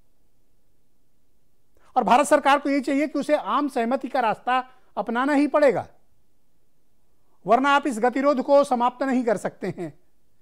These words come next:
यह गतिरोध चलता रहेगा, बढ़ता रहेगा। और ऐसी क्या हड़बड़ी है सरकार को? अगर किसान नहीं चाहते हैं, और भारत की सुप्रीम कोर्ट ने बिल्कुल ठीक कहा, मैं सहमत हूं उस बात से,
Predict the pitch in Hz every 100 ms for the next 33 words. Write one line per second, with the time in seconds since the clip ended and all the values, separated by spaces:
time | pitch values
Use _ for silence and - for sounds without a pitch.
0 | - 208 240 240 262 285 285 277 269 233
1 | 190 180 180 - - - - 151 269 262
2 | 262 233 202 180 180 - - - - -
3 | - - - - - - - - - -
4 | - - - - - - 269 294 277 294
5 | 294 247 254 254 254 247 240 220 214 214
6 | - - - - - - - - - -
7 | - 233 294 262 294 285 277 294 254 -
8 | 170 175 233 226 285 311 285 269 302 269
9 | 285 285 269 262 247 254 - 254 262 240
10 | 220 214 185 151 120 -